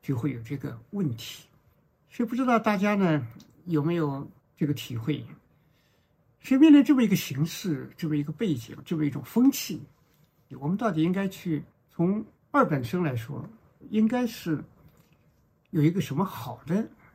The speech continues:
一个生活态度、一个心态？我觉得这个问题呢，不要把它看得窄了，好像一生就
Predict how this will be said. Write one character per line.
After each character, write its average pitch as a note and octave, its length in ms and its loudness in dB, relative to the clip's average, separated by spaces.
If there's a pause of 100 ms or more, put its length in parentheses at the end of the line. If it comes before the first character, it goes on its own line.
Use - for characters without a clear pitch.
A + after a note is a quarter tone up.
(100)
一 E3 80 -4
个 C#3 60 -6
生 D3 160 -6
活 G#3 120 -6
态 C4+ 240 -4
度、 - 260 -12 (240)
一 E3 100 -4
个 C#3+ 80 0
心 A3 240 -2
态？ A#3 320 -6 (280)
我 F#3+ 100 -2
觉 B3+ 100 0
得 C#4 60 2
这 D#4+ 100 2
个 C#4+ 80 0
问 D4 140 2
题 - 160 -2
呢， D3+ 180 0 (920)
不 A#3 80 2
要 F#3+ 140 4
把 B2+ 120 -8
它 A#2+ 120 -6
看 B2+ 200 -6
得 A#2+ 80 -4
窄 A2+ 160 -10 (120)
了， - 120 -20 (800)
好 - 160 -2
像 D#3 140 0
一 G#3 120 4
生 A3 220 4
就 F3+ 340 2